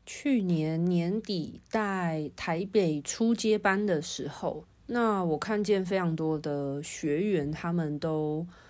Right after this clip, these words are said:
在疗愈的主题其实是一直环绕跟金钱的能量相关的。那很多人都会希望天使王国带给他们更多的，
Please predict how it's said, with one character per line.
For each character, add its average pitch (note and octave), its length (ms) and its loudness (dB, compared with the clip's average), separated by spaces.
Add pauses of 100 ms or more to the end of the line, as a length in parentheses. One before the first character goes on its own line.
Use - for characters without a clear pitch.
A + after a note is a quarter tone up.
(340)
在 E3+ 600 2
疗 E3 380 2
愈 C4 200 2
的 D3+ 160 0
主 C#3+ 260 -6
题 D3+ 220 -6
其 E3+ 180 -4
实 F3 160 0
是 F#3+ 460 0
一 G#3+ 80 -2
直 F#3 120 0
环 F3 260 -4
绕 E3 260 0
跟 F3 200 2
金 G3+ 240 2
钱 E3 220 2
的 C#3+ 120 0
能 C3+ 200 -2
量 E3 180 0
相 C#3 320 -6
关 C3 280 -6
的。 - 100 -10 (160)
那 G#3+ 220 2
很 F3+ 180 0
多 A#3+ 180 6
人 F#3+ 140 4
都 G3 180 2
会 G3+ 240 2
希 F#3 220 0
望 F3+ 460 2
天 F3+ 160 -2
使 F3+ 100 0
王 D3 260 0
国 C#3+ 360 0
带 E3 180 2
给 D3+ 100 -2
他 D#3+ 160 -2
们 D#3 200 0
更 E3+ 240 0
多 D3+ 260 0
的， C#3 420 -2